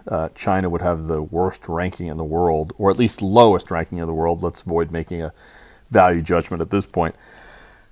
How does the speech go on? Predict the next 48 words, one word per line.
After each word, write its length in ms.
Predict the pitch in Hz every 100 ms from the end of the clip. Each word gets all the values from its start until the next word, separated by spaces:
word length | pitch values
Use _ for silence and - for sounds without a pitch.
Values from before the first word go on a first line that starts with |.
| -
The 100 | 117
lowest 460 | 107 117 101 -
ranking 320 | 110 95 90 92
in 100 | 87
the 60 |
world 280 | 82 85 82
with 120 | 82
respect 420 | 85 - 98 87 -
to 60 |
protecting 500 | - 95 - 90 98
the 60 | 87
rights 300 | 80 82 -
of 120 | 85
the 100 | 80
individual 500 | 78 78 85 80 76
versus 400 | - 87 - 101
the 100 | -
state. 360 | - - 78 - _ _ _ _ _ - -
Uh, 360 | 135 92 92 90 - _ _ _
anyway, 360 | 123 160 120 104
I 160 | 131 185
thought 300 | - 196 -
these 240 | 113 98
charts 480 | - 107 95 - -
were 340 | 92 87 85 - _ -
interesting 760 | 110 - - - 82 78 76 _ _ _ -
in 140 | 104
their 160 | 90 90
own 180 | 127 151
right, 340 | 80 82 - - _ _ _ -
but 160 | 160 151
somehow, 580 | - 196 120 98 113
and 120 | 143 107
this 220 | 117 -
seems 300 | - 123 120
to 100 | -
happen 280 | 117 117 101
a 40 |
lot, 280 | 95 123 123
I 80 | 110
think 240 | - 226
to 120 | - 165
a 40 |
lot 180 | 170 185
of 80 | -
people 220 | 98 98
these 200 | 90 85
days, 280 | 90 87